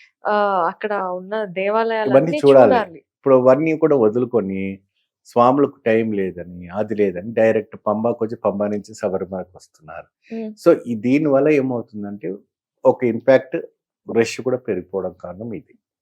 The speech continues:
Speaker 1: మ్మ్.
Speaker 2: మీరు ఎప్పుడైతే కూడా ఈ రూట్ లో డైవర్ట్ చేశారంటే రష్ అంత ఇంత,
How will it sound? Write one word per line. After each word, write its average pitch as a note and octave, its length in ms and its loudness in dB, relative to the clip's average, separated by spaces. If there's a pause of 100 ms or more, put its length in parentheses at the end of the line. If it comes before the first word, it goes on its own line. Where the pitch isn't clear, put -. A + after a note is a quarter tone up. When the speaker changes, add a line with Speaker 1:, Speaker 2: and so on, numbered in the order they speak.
Speaker 1:
మ్మ్. A#3 460 -6
Speaker 2:
మీరు A#2 120 4
ఎప్పుడైతే C#3+ 460 2
కూడా C#3+ 200 0
ఈ A#2 280 2
రూట్ D3 260 2
లో D#3+ 60 2
డైవర్ట్ A#2 440 0
చేశారంటే F#2+ 580 -6
రష్ G#2 320 -2
అంత G#2 260 -4
ఇంత, F#2 200 -8